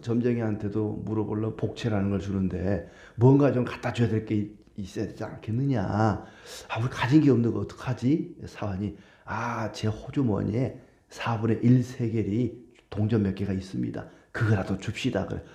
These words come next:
"아, 그래? 그럼 가자." 그리고는 이제 그 동전 몇 개 가지고는 이제 찾아간 거죠. 사울이 이제 사-,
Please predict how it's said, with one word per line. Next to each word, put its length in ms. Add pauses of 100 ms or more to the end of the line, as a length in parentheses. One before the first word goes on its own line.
"아, 200
그래? 680
그럼 180
가자." 300 (460)
그리고는 560 (300)
이제 240
그 140
동전 340
몇 100
개 100
가지고는 600
이제 280 (280)
찾아간 440
거죠. 580 (640)
사울이 1200
이제 300
사-, 260